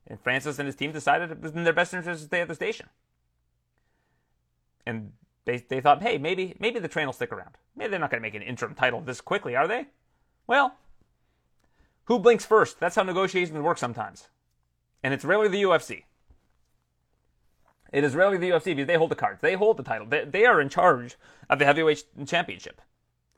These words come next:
They could strip the title if they wanted to. They could say, "Well, Francis doesn't wanna fight." You know, we've seen, we've heard,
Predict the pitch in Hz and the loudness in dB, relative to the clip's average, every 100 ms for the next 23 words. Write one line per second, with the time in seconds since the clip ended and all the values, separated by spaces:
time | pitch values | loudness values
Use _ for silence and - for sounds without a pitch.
0 | _ _ _ - 240 262 202 - 269 277 | _ _ _ -2 0 0 -6 -4 -2 0
1 | 185 151 131 113 113 110 107 110 - - | 0 2 2 2 -6 -8 -8 -12 -16 -20
2 | - - - - 240 247 254 254 247 233 | -12 -10 -6 -2 0 2 2 2 0 0
3 | - 196 190 160 135 175 - - 240 208 | 0 0 2 0 0 -6 -10 -8 -4 -4
4 | 214 233 220 214 202 190 214 | -4 -6 -6 -6 -2 0 0